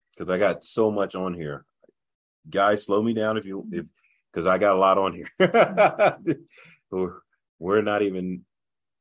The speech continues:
we're not even a third of the way through. Okay? So yeah,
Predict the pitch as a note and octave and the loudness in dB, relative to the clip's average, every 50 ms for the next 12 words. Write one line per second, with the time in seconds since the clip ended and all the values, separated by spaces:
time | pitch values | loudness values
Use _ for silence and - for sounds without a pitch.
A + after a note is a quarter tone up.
0 | _ _ _ _ _ - F#2+ G2+ G2+ F#2+ F#2 F#2+ F#2 F2+ F2+ F2+ F2 - G#2 G2+ | _ _ _ _ _ -12 -8 -4 -2 -2 0 0 -2 -2 -4 -6 -4 -2 -2 -2
1 | F#2+ F2+ E2+ F2 E2+ F2+ F2 E2+ E2+ - F2+ E2 D2 C#2+ - _ _ _ _ _ | -2 -2 -4 -2 -2 0 -2 -2 -2 -6 -6 -6 -6 -10 -14 _ _ _ _ _
2 | _ _ _ _ _ _ _ _ _ _ _ _ _ _ - - - - G#2+ G#2 | _ _ _ _ _ _ _ _ _ _ _ _ _ _ -20 -20 -6 -2 0 0
3 | G2+ A2 A#2 - _ _ _ _ _ _ _ _ _ _ _ _ - - G2+ F#2+ | 2 0 -2 -6 _ _ _ _ _ _ _ _ _ _ _ _ -6 -2 -2 0
4 | F#2+ G2+ A2 A2 G2+ E2 C#2+ | 2 4 4 4 4 2 0